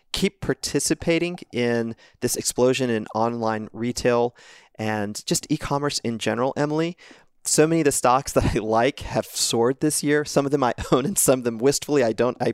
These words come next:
I probably should still take a position. But companies like Affirm are a way to continue to participate in this whole sector as it grows. Um, and hopefully at a somewhat reasonable valuation. I mean, we'll see after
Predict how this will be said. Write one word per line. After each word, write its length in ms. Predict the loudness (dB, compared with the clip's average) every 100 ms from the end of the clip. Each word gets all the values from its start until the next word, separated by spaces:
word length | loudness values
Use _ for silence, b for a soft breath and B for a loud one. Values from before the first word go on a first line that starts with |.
| -2
I 120 | -4
probably 260 | 0 0 0
should 160 | -2
still 220 | -2 0 0
take 240 | -2 -6
a 40 |
position. 400 | -8 -2 -2 -2 -8 B B B B B
But 340 | 4 4 4 -6 B B B _ _ _ _ -6
companies 380 | -4 0 0 2
like 200 | 0 -2
Affirm 460 | -4 -2 -2 -4 -2
are 380 | 0 2 2 -2 -4
a 100 | -4
way 340 | 0 0 0
to 260 | -4 -6 -6
continue 640 | -6 -10 -6 -4 -2 -2
to 240 | -4 -6 -8
participate 640 | -8 -6 -4 -2 -2 -2 -4
in 180 | -4 -2
this 240 | -2 -2
whole 240 | 0 -2
sector 560 | 0 0 0 0 -2 -2 -2
as 240 | -2 -2
it 100 | -6
grows. 560 | -8 -2 0 0 -2 -4 B B B B
Um, 280 | -2 -2 -2
and 300 | -2 -2 -2
hopefully 600 | -4 -4 -4 -2 -2 -2 -2
at 180 | -2
a 40 | -2
somewhat 460 | -2 -2 0 -2 -2
reasonable 380 | -2 -2 -2 0
valuation. 540 | 2 2 0 -2 -4
I 40 | -8
mean, 120 | -8
we'll 100 | -4
see 300 | -2 -2 -2
after 500 | -2 -4 0 0 0